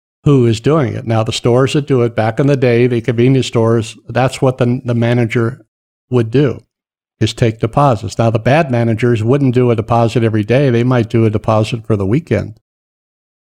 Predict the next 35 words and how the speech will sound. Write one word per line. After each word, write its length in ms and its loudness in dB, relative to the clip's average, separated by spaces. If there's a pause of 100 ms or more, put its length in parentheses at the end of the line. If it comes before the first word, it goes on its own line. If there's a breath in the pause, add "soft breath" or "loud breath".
(140)
So 140 0
they 120 4
might 220 2
have 220 0
three 360 2
days 460 0
worth 160 -2
of 140 -8
cash 600 -4 (100)
in 160 2
that 200 -4
bag, 300 -4 (360)
and 140 -2
they 80 0
go 240 2
to 60 0
the 80 -2
bank 340 -2
and, 180 -6
and 140 -2
use 300 0
that 200 -4
night 220 -2
drop. 380 -8 (460)
The 100 2
really 400 2
foolish 420 0
ones 260 0
will 100 0
do 180 2
it 80 0
at 100 -8
night. 320 -2 (1200)
So 200 0
that's, 500 -2